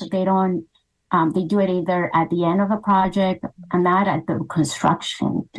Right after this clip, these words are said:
uh, at the beginning. I mean, the, the location, it's bad. I mean, you, you, like I said, you cannot say that you're, uh, you know, you're gonna conserve this much land and, you know, while you're building on mainland. If you go,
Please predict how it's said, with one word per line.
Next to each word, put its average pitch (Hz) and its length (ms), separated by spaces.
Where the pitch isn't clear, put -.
uh, 160 180
at 160 60
the - 60
beginning. 165 580
I - 60
mean, 165 220
the, 170 200
the 208 80
location, 208 540
it's 143 200
bad. - 380
I 170 80
mean, 160 300
you, 196 200
you, 190 240
like 170 240
I 175 120
said, 170 320
you 185 120
cannot 196 800
say 180 220
that 165 180
you're, 170 440
uh, 151 600
you 185 140
know, 165 120
you're 170 140
gonna 180 220
conserve 170 540
this 165 200
much - 320
land 170 540
and, 160 640
you 175 140
know, 165 100
while 165 200
you're 170 180
building 170 320
on 147 100
mainland. 147 480
If 180 140
you 233 100
go, 254 240